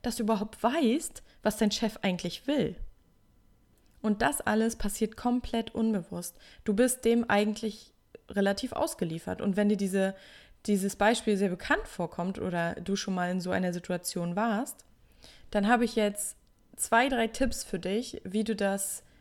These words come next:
ändern kannst oder wie du vielleicht anfangen kannst,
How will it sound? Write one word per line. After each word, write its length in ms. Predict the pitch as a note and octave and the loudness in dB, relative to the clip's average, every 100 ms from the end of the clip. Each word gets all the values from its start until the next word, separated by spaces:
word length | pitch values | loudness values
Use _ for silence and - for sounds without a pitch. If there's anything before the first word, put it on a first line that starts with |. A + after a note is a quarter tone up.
| _ - | _ -2
ändern 420 | G#3+ A#3+ A#3+ F3 | 4 4 4 0
kannst 360 | F3 F3+ G3 - | -4 -4 -4 -2
oder 180 | F#3+ F#3 | 0 0
wie 60 | |
du 80 | G3+ | 0
vielleicht 300 | F#3+ F#3+ - | -2 -4 4
anfangen 500 | - F3 C#4+ F#3 F3 | 4 4 0 -6 -6
kannst, 440 | - F#3 G#3 C4 | -6 -2 -2 -4